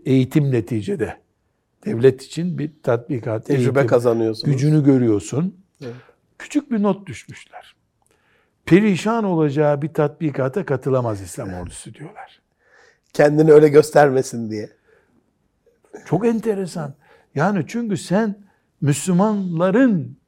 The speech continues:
Speaker 1: e, içinde görev yaptığı bir ordusun. Senin orada perişan, işte tatbikat da olsa, savaş değil aslında bu. Tatbikat da olsa seni orada paspas gibi ezip geçiyor öbür ordu.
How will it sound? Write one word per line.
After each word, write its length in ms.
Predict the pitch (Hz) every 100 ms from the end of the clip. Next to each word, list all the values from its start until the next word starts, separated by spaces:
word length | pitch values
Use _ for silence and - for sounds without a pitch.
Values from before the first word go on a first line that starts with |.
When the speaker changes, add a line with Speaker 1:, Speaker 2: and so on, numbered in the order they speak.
| _ _ _ _ _ 165
Speaker 1:
e, 100 | 160
içinde 840 | - 160 - 165 160 160 156 165
görev 400 | 123 143 196 202
yaptığı 480 | 147 - - 123 113
bir 80 | -
ordusun. 760 | 135 147 147 175 - 214 226 226 _ _ _ _ _ _ _ _ _ _ _ _ - - - - _
Senin 420 | - - 165 240
orada 680 | 226 190 175 190 175 185 - -
perişan, 640 | 196 208 156 202 185 175
işte 360 | 165 - 170
tatbikat 720 | - 165 165 196 226 220 - -
da 60 |
olsa, 540 | 160 131 117 - 107 -
savaş 420 | - 120 139 127
değil 200 | 185 147
aslında 420 | 127 - 117 101 85
bu. 160 | - _ _ _ _ _ -
Tatbikat 680 | 147 147 190 220 202 -
da 60 | -
olsa 360 | 135 131 214 180
seni 280 | 208 196
orada 300 | 185 180 202
paspas 540 | - 175 - 175 - -
gibi 340 | 135 120 - _ _ -
ezip 400 | 151 135 139 135
geçiyor 440 | 131 - 123 120
öbür 280 | 135 123 135
ordu. 640 | 151 117 113 110 202 233